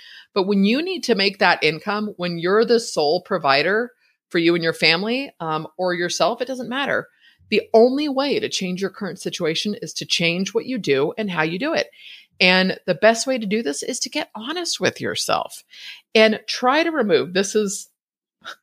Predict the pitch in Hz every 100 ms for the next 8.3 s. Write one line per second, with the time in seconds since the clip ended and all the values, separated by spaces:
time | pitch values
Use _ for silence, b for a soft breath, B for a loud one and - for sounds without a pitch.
0 | _ 190 170 156 151 - 165 151 156 131
1 | 143 - - 135 127 131 - - 165 139
2 | 127 120 143 _ b b - 139 170 170
3 | - - 139 135 127 - 127 139 - 123
4 | 180 196 - - - 175 170 156 143 185
5 | 196 156 139 165 175 170 175 214 214 202
6 | - 147 175 165 - B B B _ 170
7 | 165 175 180 220 165 156 170 196 214 175
8 | 139 135 165